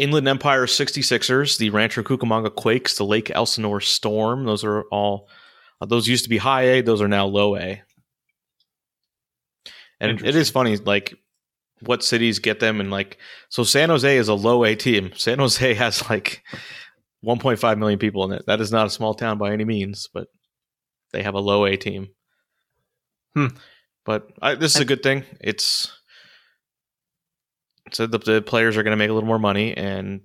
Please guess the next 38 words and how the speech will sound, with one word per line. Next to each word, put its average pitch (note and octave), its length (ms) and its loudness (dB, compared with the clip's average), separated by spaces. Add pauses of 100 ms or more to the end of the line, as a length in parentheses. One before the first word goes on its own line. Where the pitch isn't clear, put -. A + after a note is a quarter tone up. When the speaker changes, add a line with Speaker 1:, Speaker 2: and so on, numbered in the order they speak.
Speaker 1:
there's G2 160 -6
less G2 340 0
<laughs> - 0 -
minor A2+ 320 -4
league A#2 140 -6
teams G#2+ 300 -4
to G2+ 100 -6
follow, G2 500 -2
and F#2+ 160 -8 (640)
hopefully G#2 420 -2
that G2 140 0
means G2 580 -2
the G#2 60 -2
competition's G#2 760 -4
better, G#2 520 -2
and G#2 440 -6
maybe A2 240 2
it's - 160 -2
gonna A#2 140 -2
be G#2+ 60 2
a G#2 60 2
better G#2 200 0
product G2+ 640 -2
for A2+ 140 -2
these A2+ 280 -6 (640)
triple A2+ 340 0
A A2+ 140 4
teams A2+ 420 -4
now. A2+ 260 -2
I G2+ 80 0
don't A2 120 -4
know. A2+ 200 -4 (720)
Oh, A#2+ 120 2
the G2 80 -4
Speaker 2:
Yeah. C#3+ 80 4
Speaker 1:
Jacksonville A2 420 0
Jumbo G#2 340 2
Shrimp. G2 380 0